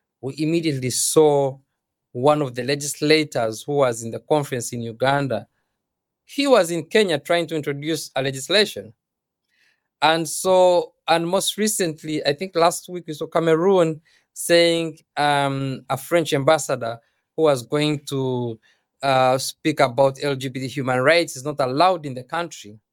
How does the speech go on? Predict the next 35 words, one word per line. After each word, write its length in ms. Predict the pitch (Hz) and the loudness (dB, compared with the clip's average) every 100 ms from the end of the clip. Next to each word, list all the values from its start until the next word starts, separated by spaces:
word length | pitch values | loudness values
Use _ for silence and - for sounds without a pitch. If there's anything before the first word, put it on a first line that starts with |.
| _ _ _ _ _ | _ _ _ _ _
And 320 | 147 147 151 151 | 0 2 0 0
then 240 | 170 165 | 0 0
there 120 | 147 | 2
was 180 | 151 160 | 2 2
a 80 | 143 | 0
demonstration 560 | 139 139 - 156 151 | -4 -6 -6 -8 -4
at 120 | 135 123 | -6 -2
some 220 | 139 139 | -4 -4
point 240 | 147 139 | -8 -6
in 120 | 131 | -6
Zambia. 800 | 117 110 139 151 147 151 147 151 - _ _ _ - | -6 0 2 2 0 0 0 -2 -14 _ _ _ -8
There 120 | 131 | -4
were 100 | 131 - | -2 -4
arrests 180 | 156 - _ _ _ - | -10 -12 _ _ _ -12
of 180 | 139 151 | -4 0
L 140 | 151 | 2
G 140 | 131 135 | 0 -4
B 140 | 135 | -6
T 140 | 139 | -6
Q 200 | 131 139 | -8 -8
persons 680 | - 151 151 151 143 135 - - | 0 2 2 -2 -8 -8 -10 -10
in 180 | 123 113 | -12 -12
Burundi. 920 | 110 120 143 170 170 160 165 160 151 _ _ _ _ | -10 -4 0 2 2 0 -2 -4 -10 _ _ _ _
Uh, 540 | 139 143 139 131 131 123 | 0 4 4 2 0 -2
there 140 | 131 | 0
was 200 | 131 131 - | 0 -2 0
arrest 480 | 160 160 143 - 123 | 2 2 0 -6 -12
in 100 | 120 | -10
Somaliland. 1080 | - 120 135 156 160 151 151 147 147 143 - _ _ _ _ - | -10 -6 0 0 2 2 2 0 -2 -10 -20 _ _ _ _ -6
We 160 | 185 208 | 2 2
still 260 | 220 208 | 4 2
have 440 | 170 170 165 151 135 | 4 4 4 0 -8
the 180 | 139 - - | -10 -10 -6
anti-gay 640 | 151 156 143 151 131 147 143 | -4 -4 -8 -12 -6 -4 -2
legislation 800 | 131 123 - 151 143 151 135 | -4 -8 -2 -2 0 -4 -6